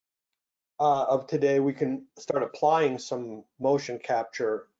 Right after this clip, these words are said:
to our rig and, and see it move, and we can, we can check that out. So, is there any questions?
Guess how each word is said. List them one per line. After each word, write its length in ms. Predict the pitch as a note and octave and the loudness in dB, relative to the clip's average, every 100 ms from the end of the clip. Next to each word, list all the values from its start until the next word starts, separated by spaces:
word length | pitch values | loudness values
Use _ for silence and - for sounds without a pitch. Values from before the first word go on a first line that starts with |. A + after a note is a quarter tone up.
| _ _ _ _ | _ _ _ _
to 380 | - D3 C#3 C#3 | -2 2 4 4
our 640 | B2 B2 A#2+ A#2 A#2 A#2 - - | 4 4 2 0 0 -4 -8 -8
rig 360 | C3 B2+ A#2+ | -2 0 0
and, 200 | A2+ A2+ - - | -2 -6 -12 -10
and 180 | A#2 A2 | -8 -8
see 280 | - C3 | -6 -2
it 160 | B2 A2 | -2 -2
move, 240 | A#2+ A#2 | -2 -2
and 160 | A2 A2 | -2 -6
we 100 | A2 | -10
can, 340 | - G#2+ G2+ G2 _ _ _ _ | -10 -10 -10 -14 _ _ _ _
we 60 | G#2+ | -12
can 140 | G#2 | -10
check 320 | - C#3+ - - | -4 -4 -4 -2
that 240 | G#2+ G#2+ | -2 0
out. 220 | F#2+ F#2 - _ _ _ _ _ | -4 -6 -16 _ _ _ _ _
So, 460 | - E3+ C3 - - _ _ _ _ _ _ | -4 2 2 0 -8 _ _ _ _ _ _
is 180 | D3 C3 | -2 2
there 260 | D#3 D3 E3 | 4 6 6
any 180 | F#3 F#3+ | 4 0
questions? 1040 | - F#3 C#3+ - - - _ - - | -2 0 0 -2 -14 -18 _ -20 -20